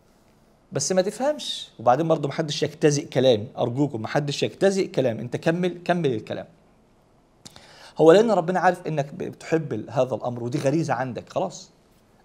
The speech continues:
الأهم من ده، شوف، الأهم من ده إنك دماغك تروح للمتعة وللنساء ومائة عذراء وال-، وهقدر ولا مش هقدر؟ هو أنت داخل الجنة ولا لأ؟ ده الأهم،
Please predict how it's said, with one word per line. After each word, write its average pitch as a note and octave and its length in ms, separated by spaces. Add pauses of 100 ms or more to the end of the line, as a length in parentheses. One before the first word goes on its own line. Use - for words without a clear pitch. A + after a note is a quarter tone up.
(140)
الأهم E3 580
من D3 440
ده، B2 280
شوف، B2 180
الأهم E3 600
من B2+ 280
ده B2 160 (220)
إنك C#3+ 260
دماغك C4+ 760
تروح D4 440
للمتعة B3 680
وللنساء C4 760
ومائة C#4 380
عذراء G3+ 640
وال-، A#3 180
وهقدر A#3+ 460
ولا A3 200
مش - 200
هقدر؟ - 400 (920)
هو A#2 120
أنت D3 200
داخل C#3+ 300
الجنة A#2 440
ولا F#2+ 160
لأ؟ F#2+ 120 (2500)
ده C3 80
الأهم، C#3+ 360